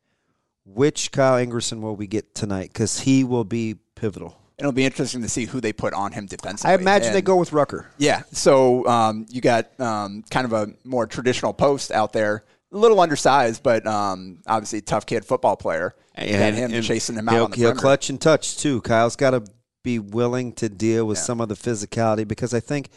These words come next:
Speaker 1: if there's a scouting report on Kyle, it is to be as physical with him as possible. He has to be able to weather that.
Speaker 2: Yeah. And,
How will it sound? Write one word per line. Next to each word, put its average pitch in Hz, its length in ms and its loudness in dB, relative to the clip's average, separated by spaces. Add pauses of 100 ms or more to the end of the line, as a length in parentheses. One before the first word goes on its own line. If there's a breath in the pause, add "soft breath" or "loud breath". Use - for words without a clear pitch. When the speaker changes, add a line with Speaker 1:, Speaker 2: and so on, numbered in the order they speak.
(800 soft breath)
Speaker 1:
if 127 200 -2
there's 131 280 2
a 104 40 -2
scouting 160 480 2
report 107 400 -2
on 101 220 -4
Kyle, 104 340 0
it 113 180 -4
is 120 220 -2
to - 140 -8
be 123 160 -2
as 113 120 -4
physical 135 640 -2
with 110 200 -4
him 110 240 -6
as 101 160 -10
possible. 110 500 -4
He 120 160 -4
has 131 240 -2
to 110 60 -14
be 110 120 -6
able 101 140 -4
to 95 60 -10
weather 95 240 -12
that. - 200 -18 (300)
Speaker 2:
Yeah. 104 180 -10 (520)
And, 107 640 -6